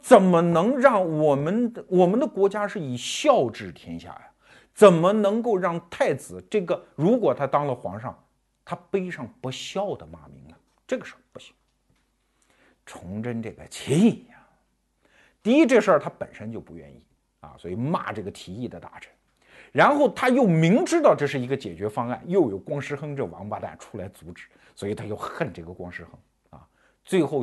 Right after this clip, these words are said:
据说啊，那一天他在朝堂上把桌子都给踢了，不欢而散，这件事儿就又搁下了。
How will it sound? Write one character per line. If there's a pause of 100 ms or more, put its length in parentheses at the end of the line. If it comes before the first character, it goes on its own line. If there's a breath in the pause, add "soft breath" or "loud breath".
(120)
据
说
啊，
那
一
天
他
在
朝
堂
上
把
桌
子
都
给
踢
了， (680)
不
欢
而
散， (200)
这
件
事
儿
就
又 (160)
搁
下
了。